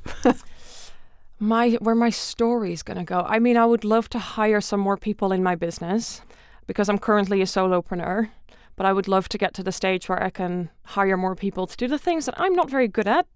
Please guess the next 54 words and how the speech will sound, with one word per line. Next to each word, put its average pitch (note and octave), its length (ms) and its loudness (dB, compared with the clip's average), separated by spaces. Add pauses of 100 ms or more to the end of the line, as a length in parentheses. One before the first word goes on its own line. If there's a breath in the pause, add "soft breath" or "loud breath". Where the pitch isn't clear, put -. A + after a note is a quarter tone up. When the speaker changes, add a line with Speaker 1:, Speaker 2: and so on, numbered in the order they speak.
(120)
Speaker 2:
or G#3 160 2
don't G3+ 420 2
get G3+ 140 0
a G3+ 40 2
lot G3 160 4
of G3 140 0
enjoyment G3+ 640 2
from. G#3+ 340 2 (600 soft breath)
That - 120 2
would G#3 80 4
be A3 100 2
wonderful. G#3 760 2 (180)
And G3+ 260 2
then G3+ 120 2
I G3 80 0
can G#3 160 -4
give G3+ 160 0
other F#3+ 180 0
people F#3 320 -2
a F3 60 -6
job. G3 240 -4
I G#3+ 60 -2
think F#3+ 200 -8
that F#3+ 100 -4
would F3+ 120 -8
be F#3+ 160 -4
a F3+ 40 -4
really F#3 460 -6 (460)
rewarding F#3 640 -2
kind F#3+ 160 -6
of F3+ 60 -8
thing F#3 400 -6 (180)
to - 100 -14
do. G3+ 320 -2
Speaker 1:
Mm. D#3+ 240 -4
Speaker 2:
Also G3+ 220 -2
a - 80 0
lot D#3 60 -2
of F3 80 -8
responsibility, F3+ 760 -6
but - 240 -6
that F#3 120 0
would - 140 -20
be F#3+ 120 -2
amazing. F3+ 520 -6 (540 soft breath)
I - 60 0
don't C#4 240 4
want C4 200 0
a G#3+ 60 -2
big F3+ 400 2
team F#3+ 300 0
because F#3+ 260 -4
it's G#3+ 160 -8
still, F#3 580 -2